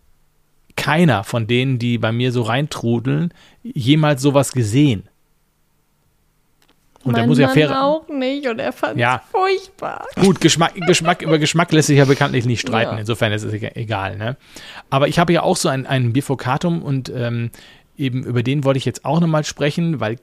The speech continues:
Speaker 1: Carla hat den gleichen Bifurcatum und das ist ein spezieller, ähm,
Speaker 2: Ja.
Speaker 1: Geweihfahnen, denn das ist gerade so für die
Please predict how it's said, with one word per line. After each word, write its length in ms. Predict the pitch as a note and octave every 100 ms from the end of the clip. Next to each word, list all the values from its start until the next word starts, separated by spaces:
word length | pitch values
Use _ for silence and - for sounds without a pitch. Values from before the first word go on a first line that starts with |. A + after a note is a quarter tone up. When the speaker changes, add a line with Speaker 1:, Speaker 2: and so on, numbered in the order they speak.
| _
Speaker 1:
Carla 360 | - C#3+ F3 C#3+
hat 160 | D3
den 180 | C3+ A#2+
gleichen 560 | B2+ A#2+ B2 F3+ - F#3
Bifurcatum 800 | F#3+ - F3+ F#3 F#3 A3 B3+ D#4 - - - - - -
und 140 | C#3+
das 120 | D#3
ist 120 | D#3+
ein 140 | D#3 D#3
spezieller, 1000 | - D3+ D3 - - - C#3+ E3+ F#2+ - _ _ _ _
ähm, 240 | B2+ A2+ A2
Speaker 2:
Ja. 100 | A2+
Speaker 1:
Geweihfahnen, 720 | A#2+ G#2+ B2 - D#3 F#3 G3+ - -
denn 440 | A#2+ C3+ C#3+ G3 G#3+ - - -
das 160 | D3 E3+
ist 120 | D3+
gerade 380 | C#3 C#3 G3+ F#3
so 140 | E3+
für 160 | - D#3
die 160 | D#3